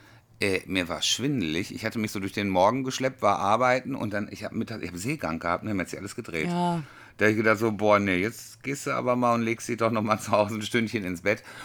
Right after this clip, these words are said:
Speaker 1: Und dann war auch gut.
Speaker 2: Du.
Speaker 1: Also jetzt bin ich ja übermorgen früh wieder dran und ich muss ja am Samstag auch arbeiten und ich hoffe, dass alles gut geht.
Speaker 2: Wird es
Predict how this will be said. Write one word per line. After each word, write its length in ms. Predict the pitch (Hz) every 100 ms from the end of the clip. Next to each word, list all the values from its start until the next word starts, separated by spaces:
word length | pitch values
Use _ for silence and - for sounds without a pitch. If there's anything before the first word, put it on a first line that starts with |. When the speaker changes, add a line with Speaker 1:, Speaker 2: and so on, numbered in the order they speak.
| -
Speaker 1:
Und 180 | 120 110
dann 160 | 104
war 160 | 87 80
auch 140 | 71
gut. 380 | - 69 67 - -
Speaker 2:
Du. 280 | 202 190 135 - -
Speaker 1:
Also 160 | 117 107
jetzt 220 | 120 120
bin 100 | 123
ich 60 | 117
ja 120 | 120
übermorgen 460 | 117 117 104 98 95
früh 260 | - 101
wieder 220 | 92 95 92
dran 260 | 90 92
und 120 | 92
ich 60 | -
muss 120 | 92
ja 100 | 101
am 100 | 82
Samstag 380 | 82 87 - 92
auch 200 | - 104
arbeiten 540 | 71 73 67 69 - 62
und 160 | 71
ich 100 | -
hoffe, 180 | 90 -
dass 140 | 82
alles 280 | - 92 90
gut 240 | - 87 -
geht. 100 | 160
Speaker 2:
Wird 200 | 233 254
es 400 | 254 254 -